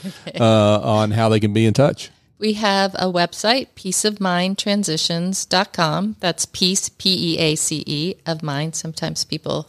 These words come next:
Speaker 1: think it's a, a piece of your mind.
Speaker 2: <laughs>
Speaker 1: Uh, so Peace of Mind Transitions. Uh, you can also email me directly, Kay, K A Y E, at peace of mind transitions dot com, or call our office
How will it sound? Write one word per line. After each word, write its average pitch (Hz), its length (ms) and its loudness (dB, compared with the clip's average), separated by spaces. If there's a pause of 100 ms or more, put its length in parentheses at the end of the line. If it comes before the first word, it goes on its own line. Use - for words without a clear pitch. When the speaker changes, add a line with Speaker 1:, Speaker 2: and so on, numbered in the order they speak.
(120)
Speaker 1:
think 170 200 -6
it's 160 220 -6 (220)
a, 165 180 -2 (240)
a - 80 0
piece 247 300 2
of 180 100 2
your 160 120 -2
mind. 156 360 -4
Speaker 2:
<laughs> - 340 -4
Speaker 1:
Uh, 170 120 2
so 185 180 4
Peace 226 320 0
of 254 140 4
Mind 214 300 4
Transitions. 190 840 0 (280)
Uh, 170 280 2
you 175 140 -2
can 175 220 -2
also 170 680 2
email 175 640 0
me 180 180 -4
directly, 180 640 -2
Kay, 214 580 0 (420)
K 170 260 2
A 165 60 2
Y 160 280 2
E, 196 520 -2
at - 340 -4
peace - 240 -2
of 170 80 -2
mind 165 260 0
transitions 160 600 -2
dot 156 240 0
com, 160 420 -2 (380)
or 202 340 4
call 185 380 -2
our 170 180 0
office 165 560 0